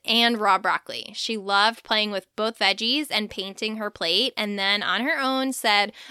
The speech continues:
'Okay, Mom, I'm ready to try it. Here I go.'" Just her trying it on her own made me so happy. Yay. Isn't that awesome? So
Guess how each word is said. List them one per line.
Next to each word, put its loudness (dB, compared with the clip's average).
'Okay, 4
Mom, 6
I'm 0
ready 2
to 0
try 6
it. 4
Here 4
I 6
go.'" 4
Just -2
her 0
trying 2
it 0
on 0
her -2
own -4
made -4
me -8
so 0
happy. -4
Yay. -2
Isn't -8
that -2
awesome? -2
So -2